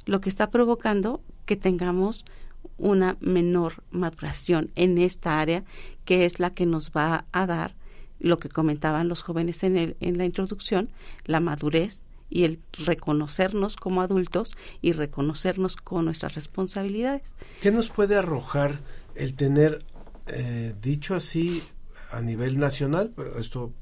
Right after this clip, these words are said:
Speaker 2: obviamente repercute en otros países, una generación que, que presenta estas características? Una generación que entre sus trece, sus dieciséis, diecisiete años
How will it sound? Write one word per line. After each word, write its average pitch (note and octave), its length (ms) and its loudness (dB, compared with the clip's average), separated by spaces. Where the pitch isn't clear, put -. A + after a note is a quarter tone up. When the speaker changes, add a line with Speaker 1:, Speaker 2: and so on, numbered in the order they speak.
Speaker 2:
obviamente B2+ 560 -2
repercute A#2+ 560 -4
en A#2+ 80 -2
otros B2+ 280 -6
países, C3 520 -4
una F3+ 200 2
generación C3 840 -2
que, C3 200 -4
que C3 140 -6
presenta C#3+ 460 0
estas C#3 240 -4
características? A2 840 -8
Una C#3 140 -2
generación C3 560 -2
que B2+ 320 -4
entre A#2+ 300 -6
sus - 260 -10
trece, D#3 380 -4
sus A#2+ 280 -8
dieciséis, A#2+ 580 -4
diecisiete C3 600 -6
años D#3+ 360 -2